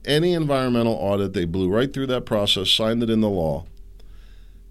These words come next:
Isn't that exactly what Republicans wanted? That's why Manchin signed off.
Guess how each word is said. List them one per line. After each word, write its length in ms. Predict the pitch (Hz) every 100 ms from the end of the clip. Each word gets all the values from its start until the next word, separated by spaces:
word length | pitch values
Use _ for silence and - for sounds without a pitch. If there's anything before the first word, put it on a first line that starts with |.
| - - -
Isn't 320 | - 196 330 330
that 160 | 294
exactly 460 | 254 180 202 208 220
what 180 | 196 170
Republicans 640 | 175 170 180 180 170 151
wanted? 400 | 143 139 175 202 - -
That's 460 | 180 165 247 302 -
why 180 | 247 180
Manchin 560 | 147 113 107 - 98
signed 400 | 92 107 85 82
off. 320 | 78 80 135